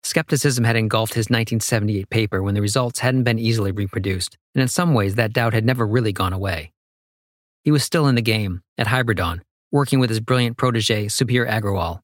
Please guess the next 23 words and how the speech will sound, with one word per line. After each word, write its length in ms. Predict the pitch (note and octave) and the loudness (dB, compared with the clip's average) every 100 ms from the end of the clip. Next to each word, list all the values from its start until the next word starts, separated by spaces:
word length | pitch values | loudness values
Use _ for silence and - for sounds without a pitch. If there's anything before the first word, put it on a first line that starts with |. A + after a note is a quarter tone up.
| _ _ _ - | _ _ _ 0
who 80 | |
himself 400 | C#3+ B2 E3 C#3 | 0 0 0 0
had 140 | A#2 A2+ | 0 0
given 200 | G#2+ G2+ | 0 0
talks 280 | G#2+ G#2 - | 0 0 -2
all 260 | C3+ C#3+ | 0 2
over 140 | C#3 A#2+ | 2 0
the 80 | |
world 280 | A2+ A#2+ G2+ | 0 0 0
about 200 | F#2+ F#2+ | -2 -4
antisense. 640 | G2+ G#2+ G2+ E2+ F2 - - _ _ _ _ _ | -2 -4 -4 -6 -6 -8 -10 _ _ _ _ _
Sometimes, 580 | - F3+ E3 C#3 C3 - - | -2 0 2 2 2 -2 0
during 160 | C#3 | 2
a 60 | B2+ | 4
lull 340 | A2 B2 A#2 | 2 2 0
in 80 | G2+ | 0
experiments, 720 | F#2+ - A#2+ G#2+ F2+ E2+ - - _ | -4 -4 0 0 -2 -4 -8 -10 _
in 120 | B2+ | -4
quiet 360 | - D3 A#2 G2+ | 0 0 0 0
moments 380 | A2 G#2 F#2 - | 0 0 -2 -2
in 60 | |
the 80 | F#2 | -2
lab, 340 | G2 G2+ F#2 | 0 -2 -2